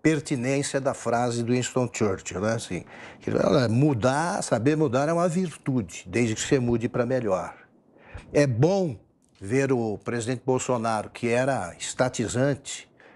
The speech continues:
entender que tem de privatizar tudo, ou quase tudo. A, a frase não é, a pergunta não é o que deve ser privatizado, é o que não pode ser privatizado por enquanto.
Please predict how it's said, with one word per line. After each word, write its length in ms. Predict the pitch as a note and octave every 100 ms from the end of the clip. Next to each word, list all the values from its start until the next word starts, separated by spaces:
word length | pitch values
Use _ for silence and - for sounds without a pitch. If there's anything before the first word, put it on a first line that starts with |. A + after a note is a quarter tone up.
| - -
entender 720 | - E3 - F#3+ D3 C3 D3
que 120 | B2+ A2
tem 220 | - E3+
de 80 | D#3
privatizar 640 | D3+ D3 D3 C3 D3+ D#3+ - - -
tudo, 640 | - F3 C3 C#3 C3+ G#2 - _ _ _ _ _
ou 140 | - C#3
quase 400 | C3+ D3 C#3+ B2+
tudo. 480 | - G#2+ G2+ G2 A2
A, 360 | A2+ A#2 A#2
a 20 |
frase 460 | A#2 - F3 F3+ D3+
não 120 | C#3+
é, 160 | F3 D#3+ - - - - _ _
a 120 | -
pergunta 520 | - D3+ C#3 F#3+ F#3
não 120 | E3
é 200 | F#3 F3 -
o 160 | E3+ E3
que 420 | - - A3+ B3+
deve 460 | G#3+ C#3+ F3 E3+ D3
ser 240 | - D3
privatizado, 720 | B2+ C3+ B2+ B2+ A#2 G#2+ G2+
é 160 | A#2 - -
o 160 | D#3+
que 280 | D#3+ - B3+
não 280 | A#3+ F#3+ D3+
pode 600 | - - D3+ C#3+ G2+ G2
ser 240 | - A2+ G2+
privatizado 800 | G2+ G2+ A2 - F#2+ A2+ A2+ -
por 120 | A2
enquanto. 560 | G2+ - F#2 - -